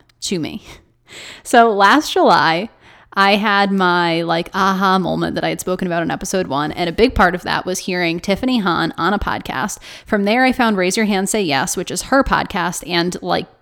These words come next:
honestly just became drawn into everything that she was saying. I had wished for a while that something like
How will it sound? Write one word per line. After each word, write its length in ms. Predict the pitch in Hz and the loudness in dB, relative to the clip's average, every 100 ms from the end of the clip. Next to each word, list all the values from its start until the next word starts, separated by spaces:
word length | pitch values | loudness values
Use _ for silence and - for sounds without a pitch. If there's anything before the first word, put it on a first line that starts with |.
| _ _ - _ - | _ _ -20 _ 2
honestly 420 | 202 240 - 349 | 4 4 4 2
just 220 | 262 240 | 2 2
became 320 | 233 214 196 | -2 0 0
drawn 400 | 175 170 165 170 | 2 4 4 4
into 440 | - 175 185 190 185 - | 0 -2 -2 -2 -4 -4
everything 600 | 196 180 214 226 226 214 | -4 -2 0 0 0 -2
that 120 | 190 | -2
she 160 | - 175 | -2 -4
was 140 | 156 | -4
saying. 360 | - 127 139 123 - - - - | -4 -4 -4 -8 -10 -18 -18 -2
I 520 | 185 190 208 220 214 | 2 4 4 2 0
had 500 | 160 208 185 190 180 - _ _ _ | 0 2 2 2 -2 -8 _ _ _
wished 640 | 208 180 214 262 - - - _ _ | -8 4 6 6 2 -4 -8 _ _
for 240 | - 202 | 2 2
a 120 | - 175 | 4 2
while 380 | 90 214 294 | 2 2 2
that 160 | 254 - | 2 0
something 400 | 208 190 208 185 | 0 0 0 -2
like 560 | 165 160 170 - - | 0 -2 -2 -6 -18